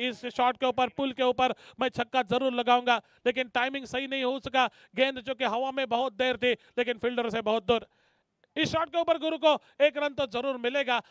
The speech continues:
और एक रन के बदौलत थर्टी नाइन के ऊपर, उनतालीस रनों के ऊपर रन संख्या जो कि पहुंचते हुए। इस बार आगे निकले, खेला हुआ स्ट्रोक स्क्वायर लेग की दिशा में, खेल फील्डर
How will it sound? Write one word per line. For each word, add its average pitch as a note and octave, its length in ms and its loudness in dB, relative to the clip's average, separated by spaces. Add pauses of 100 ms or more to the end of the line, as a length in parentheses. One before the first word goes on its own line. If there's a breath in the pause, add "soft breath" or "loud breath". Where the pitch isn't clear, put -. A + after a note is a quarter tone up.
(120)
और B3 120 0
एक B3+ 160 -2
रन C4 160 -2
के B3 120 -6
बदौलत B3 380 0 (200)
थर्टी D#4 340 -4
नाइन C4+ 240 -4
के B3 80 -6
ऊपर, A#3+ 260 0 (200)
उनतालीस E4 520 -2
रनों C#4+ 240 -4
के C4 120 -6
ऊपर A#3+ 240 0 (200 soft breath)
रन B3+ 220 -2
संख्या A3+ 260 -6
जो F#3+ 120 -8
कि - 120 -10
पहुंचते A3+ 340 -6
हुए। G#3+ 180 -2 (2500)
इस A3 120 -14
बार C#4 140 2
आगे C#4 240 8
निकले, C#4+ 360 6
खेला D#4 420 6
हुआ D#4 260 10
स्ट्रोक D#4 320 10 (140 soft breath)
स्क्वायर E4+ 240 8
लेग F4 160 0
की E4 120 -2
दिशा D#4 260 4
में, D4 160 6 (280 soft breath)
खेल E4+ 220 4
फील्डर F4 400 6